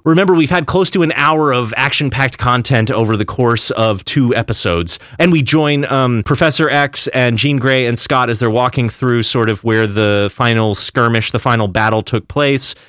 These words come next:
Um, it's near Senator Kelly's office. Suddenly, um, off camera, you hear this explosion. Kelly, uh, screams, and the X-Men rush into the room. You know, there's a huge hole blown in the wall. The Senator's gone. And then there's that wonderful, wonderful moment.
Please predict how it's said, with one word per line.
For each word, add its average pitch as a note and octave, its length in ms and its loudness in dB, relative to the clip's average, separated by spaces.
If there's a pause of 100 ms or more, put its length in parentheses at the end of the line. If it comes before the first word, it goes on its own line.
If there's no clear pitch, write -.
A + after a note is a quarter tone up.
(160)
Um, G#2+ 220 2
it's - 220 -4
near A#2 140 2
Senator A2 340 0
Kelly's G2+ 320 -2
office. C#3+ 320 0
Suddenly, C3 460 0
um, G#2+ 260 0
off E3 200 0
camera, D3 280 0
you A2 80 -2
hear A2+ 100 2
this G2+ 180 -4
explosion. G3+ 760 0 (280)
Kelly, A#2+ 520 4 (220)
uh, G2+ 180 4
screams, F#3+ 720 2 (220)
and D3 220 4
the C#3 100 4
X-Men A#2+ 320 2
rush A2 220 2
into G#2 180 0
the F#2+ 100 2
room. F3 460 0
You G#2+ 120 0
know, F#2 80 2
there's F#2 160 -2
a G2+ 40 -6
huge F3+ 460 0 (220)
hole C#3+ 340 2
blown B2+ 280 2
in B2 60 0
the B2 80 2
wall. E3 300 2
The A#2+ 140 -6
Senator's G#2 500 0
gone. D#2 340 -4 (120)
And C#3 140 4
then C#3+ 140 4
there's C3 160 2
that A#2+ 180 2
wonderful, A2+ 520 2
wonderful F#2+ 380 0
moment. E2 520 -4